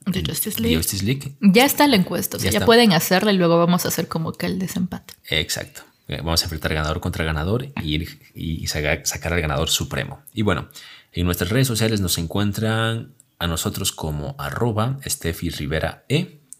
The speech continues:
Speaker 2: Y a mí me encuentra como
Speaker 1: Rafael, doble F, doble,
Speaker 2: Eh,
Speaker 1: doble todo.
Speaker 2: doble F y doble
Speaker 1: <laughs>
Speaker 2: L, punto K R.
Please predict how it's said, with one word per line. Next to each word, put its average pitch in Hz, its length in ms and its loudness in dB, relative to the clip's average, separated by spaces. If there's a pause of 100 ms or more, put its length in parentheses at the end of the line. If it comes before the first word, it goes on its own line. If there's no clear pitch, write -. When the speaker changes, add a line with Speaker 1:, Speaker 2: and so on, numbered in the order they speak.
(160)
Speaker 2:
Y 76 60 -10
a - 20 -6
mí 82 120 -2
me 80 80 0
encuentra 78 440 -6
como 139 360 0 (160)
Speaker 1:
Rafael, 208 640 -2 (300)
doble 190 420 0
F, 220 400 -6
doble, 202 340 -2
Speaker 2:
Eh, 208 80 -6 (300)
Speaker 1:
doble 202 320 6
todo. 208 160 6 (320)
Speaker 2:
doble - 260 8
F 254 180 6
y 240 40 4
doble - 280 6
Speaker 1:
<laughs> 254 60 6
Speaker 2:
L, - 120 0 (340)
punto 101 340 2
K 76 140 0
R. - 260 -4